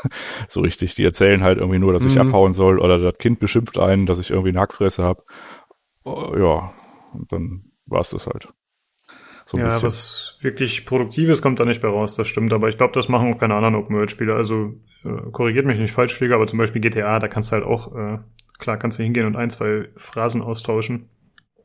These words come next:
Speaker 3: Aber im Prinzip, äh, passieren da auch keine großartigen Dialoge.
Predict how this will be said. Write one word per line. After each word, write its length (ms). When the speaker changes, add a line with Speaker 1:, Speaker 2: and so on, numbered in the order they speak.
Speaker 3:
Aber 160
im 60
Prinzip, 420
äh, 300
passieren 340
da 100
auch 160
keine 480
großartigen 560
Dialoge. 540